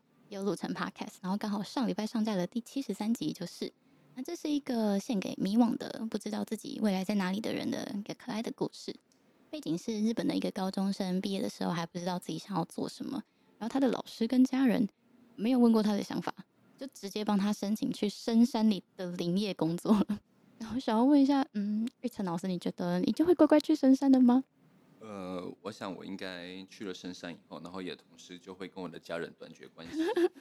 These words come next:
Speaker 1: <laughs> 所以你会去？
Speaker 2: 呃，可能就会觉得很悲愤，觉得可能就是被陷害的一种感觉。
Speaker 1: 嗯。
Speaker 2: 对，我想大家遇到这个话题应该都会觉得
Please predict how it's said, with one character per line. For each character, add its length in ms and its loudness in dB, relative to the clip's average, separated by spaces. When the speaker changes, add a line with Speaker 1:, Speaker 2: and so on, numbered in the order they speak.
Speaker 1:
<laughs> 500 -20
所 140 -6
以 40 -4
你 60 -4
会 120 0
去？ 420 0
Speaker 2:
呃， 360 -12
可 60 -14
能 100 -10
就 100 -6
会 80 0
觉 140 -8
得 80 -2
很 140 -8
悲 220 -14
愤， 200 -14
觉 140 -14
得 100 -8
可 160 -18
能 200 -12
就 100 -14
是 240 -6
被 460 -10
陷 260 -12
害 180 -8
的 80 -10
一 40 -12
种 240 -16
感 120 -14
觉。 160 -18
Speaker 1:
嗯。 80 -20
Speaker 2:
对， 100 -12
我 100 -10
想 200 -10
大 160 -6
家 120 -4
遇 40 -14
到 120 -10
这 120 -10
个 140 -6
话 220 -12
题 120 -20
应 80 -12
该 80 -6
都 100 -2
会 60 0
觉 160 -10
得 220 -10